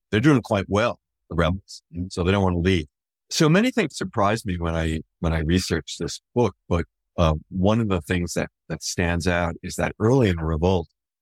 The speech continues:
Spartacus and the rebels were cornered on Mount Vesuvius. Uh, this is a century or so before the eruption of Vesuvius, so think of it as a whole mountain. And there's only one road going down the mountains. The Romans have sent, um, a, uh,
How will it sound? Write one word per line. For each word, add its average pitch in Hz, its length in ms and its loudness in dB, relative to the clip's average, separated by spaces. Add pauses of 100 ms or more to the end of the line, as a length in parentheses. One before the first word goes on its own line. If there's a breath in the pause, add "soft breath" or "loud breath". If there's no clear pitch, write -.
(240)
Spartacus - 760 -2 (100)
and 85 180 -2
the 80 80 -2
rebels 80 560 -2
were 85 220 -4
cornered 107 520 2
on 78 220 -4
Mount 78 260 -2
Vesuvius. 78 720 -4 (300 soft breath)
Uh, 92 160 -4
this 143 280 0
is 110 180 0
a 90 60 -4
century 135 380 0
or 95 40 0
so 95 180 2
before 87 280 -2
the 80 80 0
eruption 82 440 -2
of 73 100 -10
Vesuvius, 78 560 -6
so 85 200 -4 (200)
think 78 160 -6
of - 80 -20
it 82 80 -2
as 78 100 0
a 80 140 -2
whole 78 300 -8 (180)
mountain. 107 420 -4 (680 soft breath)
And 117 400 2
there's 107 160 2
only 143 160 4
one 123 200 4
road 117 280 4
going 101 220 2
down 92 140 0
the 92 60 -2
mountains. 113 520 -4 (120)
The 104 120 0
Romans 107 400 4
have 95 120 0
sent, 98 360 0 (220)
um, 80 360 -2 (160)
a, 80 340 -2
uh, 76 200 -6